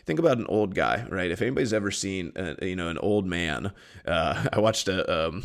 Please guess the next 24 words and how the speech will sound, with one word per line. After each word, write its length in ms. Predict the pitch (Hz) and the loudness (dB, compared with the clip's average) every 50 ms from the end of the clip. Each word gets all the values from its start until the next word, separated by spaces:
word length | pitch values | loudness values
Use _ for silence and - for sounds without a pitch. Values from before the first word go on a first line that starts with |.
| - - 113 | 2 2 2
there's 260 | 104 98 92 92 92 | 2 0 0 0 -2
a 60 | 87 | -2
video 320 | 87 95 104 101 95 90 85 | 0 2 2 4 4 2 2
the 120 | 90 92 | 2 0
other 120 | 90 92 | 0 0
day 140 | 95 95 92 | 0 2 2
of 100 | 92 82 | 2 2
a, 140 | 82 87 92 - | 0 -4 -4 0
a 120 | - 107 101 | 0 0 0
foot 260 | - - - 151 - | 0 -4 -6 -4 -2
race 220 | 85 101 73 85 - | 0 0 0 -2 -2
between 460 | - - - - 107 95 90 87 87 | -6 -8 -6 -4 -4 -4 -4 -2 -4
two 420 | - - 117 110 107 104 104 104 | 0 2 2 4 4 2 2 0
guys 380 | - - 98 90 90 85 85 - | 0 0 2 2 2 0 -2 -2
probably 340 | - 101 98 98 98 98 92 | 2 2 2 4 2 0 0
in 80 | 87 | 0
their 300 | 80 73 73 78 69 - - - | -2 -2 -2 -2 -4 -6 -6 -6
eighties, 460 | 73 80 76 67 58 50 90 - - - - - - - - - - | -4 -4 -4 -4 -6 -6 -6 -6 -6 -10 -12 -20 -20 -20 -20 -16 -6
right? 300 | - 87 85 87 85 - - | -2 0 2 2 2 0 0
And, 440 | 87 95 87 87 80 80 87 - - | -2 -2 0 -2 -2 -4 -4 -4 -4
you 100 | 104 95 | -2 -2
know, 80 | 82 | 0
they're 100 | 90 98 | 0 0
just 160 | 90 92 - | 0 -2 -8